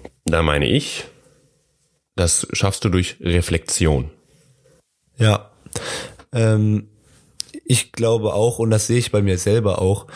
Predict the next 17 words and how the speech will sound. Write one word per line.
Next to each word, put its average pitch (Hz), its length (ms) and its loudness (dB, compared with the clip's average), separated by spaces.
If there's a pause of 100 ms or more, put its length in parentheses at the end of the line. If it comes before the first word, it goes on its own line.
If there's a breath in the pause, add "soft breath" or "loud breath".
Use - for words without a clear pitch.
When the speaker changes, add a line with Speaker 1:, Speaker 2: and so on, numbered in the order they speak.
(340 loud breath)
Speaker 2:
äh, 98 260 2
dadurch, 101 380 0
dass 98 200 0
ich 101 160 0
jetzt, - 480 0
ähm, 87 460 2 (680 loud breath)
ja, 87 360 0 (160)
Vollzeit 107 720 -2
arbeite, 107 720 0
plus - 540 -2
Uni, 131 460 0 (420 loud breath)
plus, 113 460 0
äh, 98 220 2
fünfmal 110 380 0
die 95 120 0
Woche 98 240 0
Sport 117 580 -2